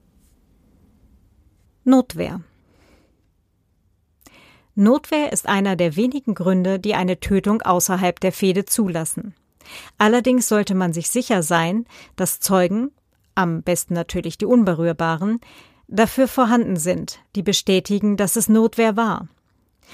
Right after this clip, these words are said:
Es gibt Verbrechen, die einem Mitglied der dunklen Gesellschaft den Wert für eine Opferung durch einen Priester nehmen. So können manche Strafen sehr hart werden. Durchführung.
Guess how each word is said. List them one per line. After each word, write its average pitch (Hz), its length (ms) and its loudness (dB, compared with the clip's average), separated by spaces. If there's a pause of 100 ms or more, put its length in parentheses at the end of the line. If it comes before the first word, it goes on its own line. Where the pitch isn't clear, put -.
(180)
Es 220 200 0
gibt - 180 -6
Verbrechen, 208 680 0
die 208 140 -2
einem 180 240 0
Mitglied 208 400 -4
der 190 100 2
dunklen 175 440 -2
Gesellschaft 175 840 -2
den 226 220 2
Wert 185 280 0
für - 140 -4
eine 190 260 -2
Opferung 190 520 -2 (300)
durch 226 220 -4
einen 220 220 0
Priester 196 420 -2
nehmen. 170 400 -6 (560)
So 226 220 2
können 190 340 2
manche 190 320 0
Strafen 190 640 0
sehr 247 320 0
hart 170 320 -6
werden. 175 360 -8 (2500)
Durchführung. 180 720 0